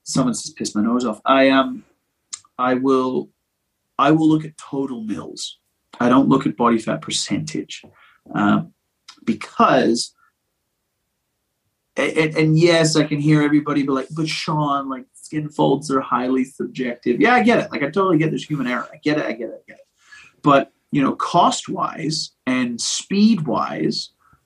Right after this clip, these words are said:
uh, skin folds work. They work really, really well.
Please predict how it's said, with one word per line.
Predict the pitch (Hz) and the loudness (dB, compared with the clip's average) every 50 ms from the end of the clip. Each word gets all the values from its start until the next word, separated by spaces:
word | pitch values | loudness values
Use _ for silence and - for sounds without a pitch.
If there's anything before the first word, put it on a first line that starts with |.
| _ _ _ - | _ _ _ -2
uh, | 120 113 113 - | -2 0 0 -2
skin | - - - 208 214 | -4 0 2 2 2
folds | 220 - 214 180 151 | 4 4 2 2 4
work. | 123 135 - - 156 - _ _ _ _ _ _ _ _ - | 2 0 0 -2 -4 -10 _ _ _ _ _ _ _ _ 0
They | 151 | 2
work | 156 185 190 - | 4 4 4 2
really, | 185 180 160 151 | 2 2 2 2
really | 147 143 135 127 | 2 0 0 -2
well. | 135 143 139 - | -4 -4 -6 -8